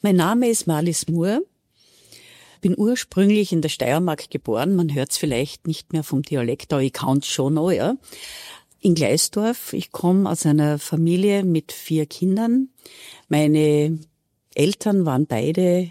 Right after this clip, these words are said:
äh, Kaufmannsleute. Und ich glaube, aufgrund dessen, wenn ich das zurückblickend jetzt immer wieder sehe, ist mir das Verkaufen in die Wiege gelegt worden. Warum? Ich bin als kleines Mädel schon immer wieder im Laden gestanden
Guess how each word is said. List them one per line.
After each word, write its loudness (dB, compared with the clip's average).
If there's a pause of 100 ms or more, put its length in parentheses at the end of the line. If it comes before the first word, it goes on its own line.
(160)
äh, -4
Kaufmannsleute. -2 (680)
Und 4
ich 0
glaube, 4
aufgrund 0
dessen, 2
wenn 4
ich -2
das -6
zurückblickend -2
jetzt -6
immer 2
wieder 2
sehe, 0 (380)
ist -4
mir 4
das -2
Verkaufen -2
in 2
die -2
Wiege -2
gelegt -6
worden. -6 (720)
Warum? 4 (420)
Ich -20
bin 2
als -2
kleines 0
Mädel 2
schon -2
immer 0
wieder 0 (100)
im 2
Laden 0
gestanden 0